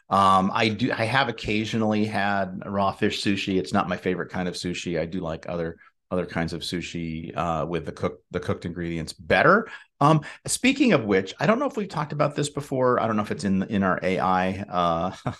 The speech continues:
<laughs> repository or not. Um,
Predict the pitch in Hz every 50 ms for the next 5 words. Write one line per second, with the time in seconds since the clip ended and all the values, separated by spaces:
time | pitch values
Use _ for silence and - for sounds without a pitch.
0 | - - - - 139 - - 123 - - 117 - - 131 117 - - 135 123 -
1 | 143 120 123 107 - - 123 113 113 113 113 110 104 107 110 107 110 - - -
2 | - - - - - - 143 135